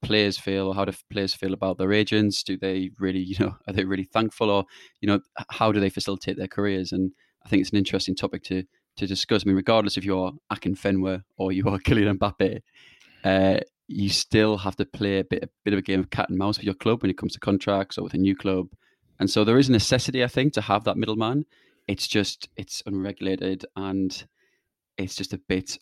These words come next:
of, it just seems as if agents are getting a little bit too much slice of the pie.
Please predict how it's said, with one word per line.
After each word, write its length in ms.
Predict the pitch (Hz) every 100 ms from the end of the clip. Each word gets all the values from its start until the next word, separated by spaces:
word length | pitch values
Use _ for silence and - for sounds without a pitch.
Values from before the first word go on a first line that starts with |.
| -
of, 460 | 101 95 92 - -
it 60 | -
just 160 | 95 -
seems 560 | 101 98 95 92 - -
as 160 | 95 90
if 280 | 92 - _ _ _ _ _ -
agents 280 | 92 87 92
are 40 |
getting 180 | - 85
a 40 |
little 160 | 95 -
bit 140 | -
too 240 | - 87 90
much 320 | 90 95 - -
slice 420 | - - 92 90
of 60 | -
the 60 | -
pie. 320 | 90 90